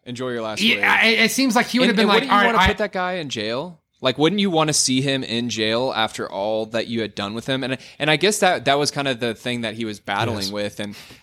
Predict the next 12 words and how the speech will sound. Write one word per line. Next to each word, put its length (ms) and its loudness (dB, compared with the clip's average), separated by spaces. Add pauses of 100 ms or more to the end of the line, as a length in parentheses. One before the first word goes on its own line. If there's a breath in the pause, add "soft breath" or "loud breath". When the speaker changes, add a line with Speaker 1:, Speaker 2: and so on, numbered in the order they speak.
(160 loud breath)
Speaker 1:
there 180 4
was 180 6
Speaker 2:
Yeah. 40 0
Speaker 1:
kind 120 4
of 60 2
a 60 2
touching 420 -2
moment 300 0
where 120 0
I 60 2
was 160 -4
like, 300 -4